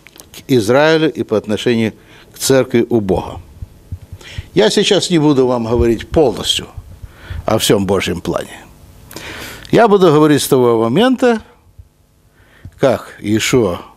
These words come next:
воскрес, вознесся на небо, и некоторые приняли Иисуса, некоторые из евреев не приняли его,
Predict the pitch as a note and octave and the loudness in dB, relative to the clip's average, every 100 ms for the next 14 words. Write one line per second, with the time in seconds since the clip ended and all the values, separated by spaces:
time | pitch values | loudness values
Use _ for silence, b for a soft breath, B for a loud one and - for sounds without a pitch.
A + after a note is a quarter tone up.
0 | _ - E2+ - C#3 G#3+ B3 - - - | _ -14 -12 -4 2 4 2 -2 -12 -14
1 | _ _ - G#2 A2+ G2+ - F2 F2 G#2 | _ _ -2 0 0 0 -2 -6 -2 2
2 | G3+ A#3 A#3 A3+ B B B C#3+ D3 C3+ | 2 2 0 -2 B B B 0 2 0
3 | A#2+ A2 G2+ - F#3 A3+ A3+ A#3+ - G#3+ | 0 0 0 2 2 4 2 0 0 -2
4 | F#3+ A3+ A3 G#3+ E3+ B2+ E3+ D#3+ E3+ E3+ | 0 0 0 0 0 0 0 0 2 2
5 | E3+ - C#3 D#3+ D#3+ D#3+ D#3 A2 D3 - | 0 -4 -4 0 2 2 2 0 -2 -4
6 | E2+ D2 - - | -8 -10 -14 -16